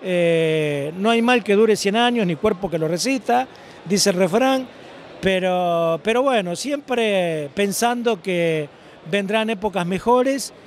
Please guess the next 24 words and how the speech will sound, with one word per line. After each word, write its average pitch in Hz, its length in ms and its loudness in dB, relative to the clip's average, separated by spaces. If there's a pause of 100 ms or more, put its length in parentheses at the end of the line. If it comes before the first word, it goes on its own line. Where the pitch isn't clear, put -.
(240)
y 226 80 0
realmente 269 560 2
en 214 80 0
ese 220 180 -4
sentido, 196 840 2 (420)
eh, 165 460 0
digo, 190 520 4 (480)
tenemos 190 720 0
nuestros 175 400 0
antepasados 233 920 2
y 196 120 -6
tenemos 180 360 -2
nuestros 175 420 -2
hijos 214 460 0 (380)
en 180 140 2
este 185 200 2
país, 220 480 0 (380)
y 165 100 -2
yo 180 140 0
creo 214 260 4
que 190 100 -2
nos 170 160 -2
debemos 190 380 0
precisamente 175 880 -2